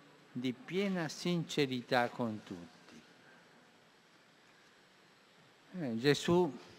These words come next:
è consapevole che non è facile vivere i comandamenti in questo modo così totalizzante.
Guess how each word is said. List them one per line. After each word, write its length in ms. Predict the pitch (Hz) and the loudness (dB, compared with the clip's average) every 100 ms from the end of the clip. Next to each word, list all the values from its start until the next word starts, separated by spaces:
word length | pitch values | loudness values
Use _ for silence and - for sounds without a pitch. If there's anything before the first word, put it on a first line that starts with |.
| - - - - - - - - | -20 -20 -20 -20 -20 -20 -20 2
è 140 | 135 | 4
consapevole 1120 | 139 156 147 139 131 175 160 117 104 95 95 - - - - - - - - - | 10 10 10 8 6 8 10 10 6 2 -4 -8 -16 -20 -20 -20 -20 -20 -20 0
che 140 | - 139 | 8 12
non 180 | 185 | 12
è 80 | 185 | 12
facile 840 | - 170 156 131 - 117 110 113 110 | 12 12 12 12 6 6 6 6 8
vivere 420 | 127 135 123 120 | 8 10 12 10
i 120 | 117 | 10
comandamenti 880 | - 120 120 117 120 131 139 135 123 | 10 10 12 12 12 12 12 12 10
in 160 | 117 110 | 6 8
questo 400 | 131 123 - 120 | 6 6 6 8
modo 460 | 123 143 131 123 - - - - - | 10 8 6 0 -2 -10 -18 -8 4
così 380 | 120 - 139 | 4 4 0
totalizzante. 1120 | - 127 127 117 113 - 120 113 104 90 92 | 2 4 4 4 4 2 2 2 2 -2 -6